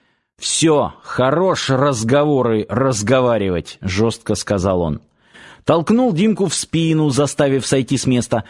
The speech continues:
затем подхватил под локоть и рывком потащил дальше, вдоль решеток камер.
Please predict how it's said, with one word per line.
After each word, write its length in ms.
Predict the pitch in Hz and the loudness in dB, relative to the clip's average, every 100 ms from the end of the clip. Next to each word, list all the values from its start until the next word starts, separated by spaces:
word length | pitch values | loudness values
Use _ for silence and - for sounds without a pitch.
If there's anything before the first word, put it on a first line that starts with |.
| - - - | -14 -14 -2
затем 420 | 95 131 180 165 | 0 0 0 0
подхватил 540 | 156 - 147 139 143 | -2 -2 -2 0 0
под 220 | 110 120 120 | 0 0 2
локоть 540 | 143 175 175 185 - - | 2 0 -2 -4 -4 -2
и 80 | |
рывком 600 | 143 143 - 139 160 170 | 0 0 -2 -2 0 0
потащил 600 | 160 - 131 - - 160 | -2 -2 -2 -2 0 0
дальше, 800 | 143 110 117 113 110 - - 107 - - - | 0 0 2 2 0 -4 -2 -4 -4 -14 -6
вдоль 480 | 95 107 147 147 143 | -2 2 2 2 0
решеток 720 | 135 135 - 151 156 151 - _ | -2 -2 0 -2 -2 -4 -8 _
камер. 480 | 127 107 95 80 | -2 0 0 -2